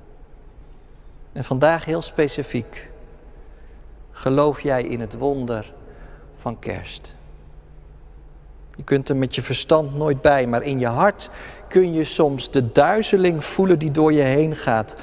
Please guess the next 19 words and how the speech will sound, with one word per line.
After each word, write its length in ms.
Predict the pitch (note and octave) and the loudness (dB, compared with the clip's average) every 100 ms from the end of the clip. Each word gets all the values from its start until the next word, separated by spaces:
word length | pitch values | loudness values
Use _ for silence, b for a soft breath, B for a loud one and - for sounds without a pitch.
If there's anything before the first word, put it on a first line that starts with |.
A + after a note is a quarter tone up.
| B B | B B
"God 380 | - - A3 G#3 | -6 2 2 2
wordt 260 | F3 F#3 D3+ | 0 0 0
mens 560 | D3+ F3 F3 B2+ - - | 0 0 0 -4 -8 -2
om 360 | C#3+ C3+ C#3 | 0 0 0
mij 280 | D#3+ G3+ A#3+ | 0 2 0
te 180 | - G#3+ | 2 2
redden." 580 | F#3 F3 D3 G2+ F2+ G2+ - - - - - - - - - - - - - - - - - - - | 4 2 2 -2 -4 -10 -18 -20 -20 -20 -20 -20 -20 -20 -20 -20 -20 -20 -20 -20 -20 -20 -20 -20 -18
Wat 160 | - C#3+ | -10 -4
een 160 | C#3+ B2+ | -4 0
diepe 280 | G#3 G#3+ | 0 2
vreugde 520 | F#3+ - F#3+ F#3+ - - | -2 2 2 2 -2 -2
als 220 | C#3+ C#3 | -2 -2
je 100 | C#3+ | -2
je 140 | C#3+ | -2
dat 200 | C3 F3+ | 2 0
wonder 400 | C#3+ D#3 G#3 F#3+ | 2 2 2 0
te 140 | F#3+ D#3 | -4 -2
binnen 360 | C#3 F#3 D#3+ | 2 2 0
brengt. 560 | A#2+ A#2 F2 F#2 - | -4 -4 -4 -10 -16